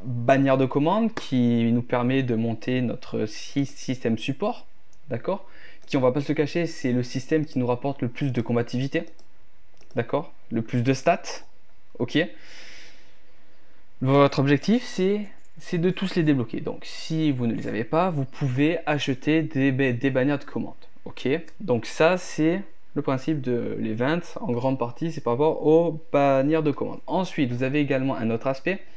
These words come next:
c'est par rapport aux personnes qui n'ont toujours,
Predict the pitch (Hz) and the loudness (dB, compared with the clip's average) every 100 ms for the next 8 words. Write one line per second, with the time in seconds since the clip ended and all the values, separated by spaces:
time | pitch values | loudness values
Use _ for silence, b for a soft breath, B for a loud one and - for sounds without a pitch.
0 | b - - 131 139 139 135 - 175 185 | b -6 -4 -2 0 0 0 2 2 0
1 | - - - b b b b b b - | -8 -8 -8 b b b b b b -6
2 | - 123 143 139 160 151 - 113 113 - | -4 0 0 2 0 0 0 0 0 0
3 | 160 | 0